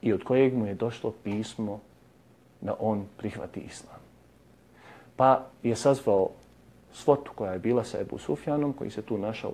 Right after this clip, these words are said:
tr-, na trgovačkom putu, i pita ga pred drugima,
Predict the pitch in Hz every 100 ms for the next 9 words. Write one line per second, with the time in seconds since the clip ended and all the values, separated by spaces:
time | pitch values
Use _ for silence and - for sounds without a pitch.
0 | - 117 - 104 123 113 95 90 - 92
1 | 127 160 - 151 - - - - - -
2 | - 127 127 - - - - _ _ _
3 | 147 143 98 101 104 92 - - - -
4 | 202 139 - - _ - - - 131 135
5 | - 90